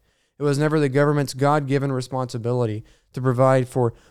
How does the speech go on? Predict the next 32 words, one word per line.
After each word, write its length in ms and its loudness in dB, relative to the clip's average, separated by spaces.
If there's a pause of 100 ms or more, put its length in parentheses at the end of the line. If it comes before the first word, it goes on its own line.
(100)
all 460 6
of 340 4
my 380 2
needs, 420 0
but 140 -10
pr-, 120 -8
to 260 -4
protect 440 0
my 200 2
God-given 800 0
rights 460 0
by 120 -2
rewarding 560 -2
good 220 -6
and 100 -12
punishing 520 -14
evil. 340 -12 (640)
And 180 -10
so 140 -6
to 100 -8
try 320 -4
to 100 -6
find 680 -8 (600)
my 640 0 (640)
fulfillment 560 -4 (540)
from 160 -2
governmental 440 2
programs, 720 -2
as 140 -4
an 80 -2
example 420 -4
here, 260 -6